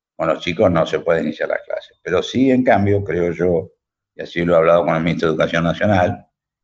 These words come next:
que justamente la provincia que tiene un largo periodo sin circulación viral, probablemente para agosto sería un mes interesante de empezar a,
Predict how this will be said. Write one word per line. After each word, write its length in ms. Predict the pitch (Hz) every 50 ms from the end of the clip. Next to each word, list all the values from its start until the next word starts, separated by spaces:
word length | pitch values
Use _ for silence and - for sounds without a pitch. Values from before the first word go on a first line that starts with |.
| _ _ _ _
que 120 | - 98
justamente 640 | 98 147 165 170 165 160 143 147 151 101 90 - 80
la 140 | 76 - -
provincia 420 | 80 82 92 90 - - 92 82
que 100 | 87 82
tiene 220 | 78 - 87 82 85
un 140 | 85 85 90
largo 360 | 110 123 135 127 123 113 101
periodo 600 | - 101 98 87 82 80 78 76 73 - - _ _ _ _ _ _ _ _ _ _ _ _
sin 300 | _ - 101 101 98 -
circulación 640 | - 87 82 85 90 87 82 - 87 90 95 95
viral, 460 | 92 95 95 90 82 80 80 87 - - - - _ _ _ _ _ _ _ _ _ _ _ _ _ _ _
probablemente 720 | - 82 85 90 95 98 101 101 98 101 104 107 101 104 95
para 240 | - 113 92 90
agosto 420 | 98 113 127 117 90 - - - 80
sería 240 | - - 80 85 85
un 80 | 85
mes 240 | 85 90 87 82 80
interesante 720 | 80 76 - 85 92 92 87 - 90 90 92 92 - 139
de 80 | 117 87
empezar 420 | 82 80 80 78 - 85 87 85
a, 100 | 82 -